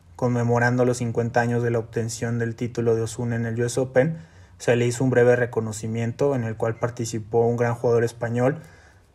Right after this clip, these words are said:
que junto a Rafa Nadal es considerado el mejor tenista español de la historia,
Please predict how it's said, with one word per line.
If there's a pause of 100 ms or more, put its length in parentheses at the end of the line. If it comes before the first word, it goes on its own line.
(800)
que
junto
a
Rafa
Nadal (100)
es
considerado (220)
el
mejor
tenista
español
de
la
historia,